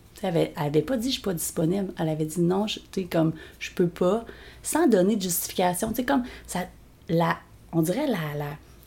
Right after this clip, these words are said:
l'authenticité de la relation, là, dans, dans le non-jugement que t'expliques, là, il était tellement grand ensemble que c'était, euh, c'est ça, c'est, c'est, en tout cas, j-, j'ai l'impression qu'on a, euh,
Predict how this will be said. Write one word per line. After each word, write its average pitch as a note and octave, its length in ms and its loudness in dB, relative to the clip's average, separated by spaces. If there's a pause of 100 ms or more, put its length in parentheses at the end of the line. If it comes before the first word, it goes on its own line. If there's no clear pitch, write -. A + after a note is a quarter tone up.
(180)
l'authenticité G#3 920 0
de A3 60 4
la F3+ 120 4
relation, E3+ 600 2
là, A3 100 4
dans, E3+ 220 2 (400)
dans D#3+ 420 2 (560)
le D#3+ 160 6
non-jugement G3 680 6
que A3 100 2
t'expliques, A#3+ 560 0
là, B3 140 2 (120)
il D#3+ 180 4
était - 360 -2
tellement G#3 600 4
grand E3+ 540 4
ensemble G3+ 520 2 (640)
que F3 180 4
c'était, F#3 600 4
euh, D#3 300 2 (240)
c'est - 160 -4
ça, - 180 0
c'est, - 160 -4
c'est, D#3 320 2 (300)
en D#3 80 2
tout - 80 -4
cas, D#3 100 0
j-, D3 140 -2
j'ai - 180 -2
l'impression D3+ 360 2
qu'on D#3+ 280 6
a, D3 340 4
euh, - 20 2